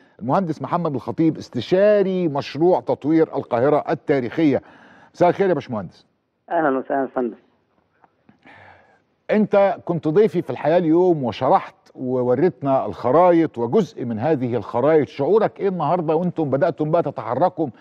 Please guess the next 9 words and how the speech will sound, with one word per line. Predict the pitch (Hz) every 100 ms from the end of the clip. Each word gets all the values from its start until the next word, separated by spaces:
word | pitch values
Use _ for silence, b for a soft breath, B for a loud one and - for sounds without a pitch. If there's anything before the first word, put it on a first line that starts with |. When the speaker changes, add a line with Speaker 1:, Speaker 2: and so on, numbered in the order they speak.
| B B
Speaker 1:
بشكل | - 147 190 151 135
جدي | 190 147 127 143
اكتر | 175 - 165 151
وتنزلوا | 135 - 131 180 180
المناطق | 135 151 175 - 131
المختلفه | 117 - - 180 165 165 156
وزياره | 117 139 175 -
رئيس | 143 165 -
الوزراء؟ | 135 165 151 170 175